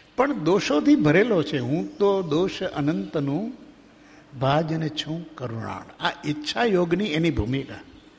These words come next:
કે, "પ્રભુ, તારા સિદ્ધત્વના માર્ગે ચાલવાની મારી કોઈ ક્ષમતા નથી, પણ મારી ઈચ્છા તો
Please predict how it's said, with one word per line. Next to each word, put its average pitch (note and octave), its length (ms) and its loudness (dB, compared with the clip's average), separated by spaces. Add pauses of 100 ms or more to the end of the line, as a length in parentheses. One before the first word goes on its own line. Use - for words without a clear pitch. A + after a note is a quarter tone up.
(440)
કે, G3+ 60 -4
"પ્રભુ, E3+ 600 -4 (680)
તારા D#3 320 0
સિદ્ધત્વના F#3 840 0
માર્ગે E3 400 -2
ચાલવાની D#3 560 -4
મારી C3+ 300 -2
કોઈ D3+ 200 -4
ક્ષમતા C#3+ 560 -8
નથી, C#3 320 -10
પણ C#3 180 -8
મારી B2+ 220 -2
ઈચ્છા - 360 0
તો G3 260 0